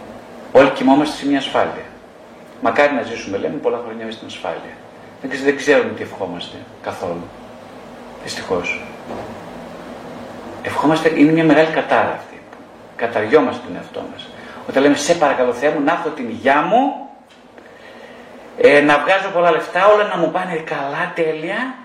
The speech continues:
και να είμαι στα πούπουλα να με έχεις, Θεέ μου. Σε παρακαλώ». Αυτή δεν είναι η προσευχή σας; Λοιπόν,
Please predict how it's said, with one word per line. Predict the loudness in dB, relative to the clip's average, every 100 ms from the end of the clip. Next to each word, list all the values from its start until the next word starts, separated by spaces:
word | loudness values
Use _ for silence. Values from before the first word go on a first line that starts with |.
| -20 -20 -20 -20 -14
και | -8 -8 -8
να |
είμαι | -10 -10 -12 -12 -12 -12 -12 -18 -18
στα | -14 -8 -6 -4
πούπουλα | -4 -2 -4 -4
να | -6 -8
με |
έχεις, | -10 -12 -12
Θεέ | -6 -6 -6
μου. | -8 -10 -14 -20 -18 -12
Σε | -2 0
παρακαλώ». | 0 -2 -4 -8 -12 -8 -8 -10 -14 -18 -6
Αυτή | 2
δεν | 4
είναι | 4
η |
προσευχή | 0 -2 -8
σας; | -8 -10 -14 -20 -20 -20 -20 -20 -20 -20 -18 -18 -18 -18 -18 -18 -16 -16 -16 -16 -16 -16 -16 -16 -16 -16 -16 -16 -10
Λοιπόν, | -2 2 2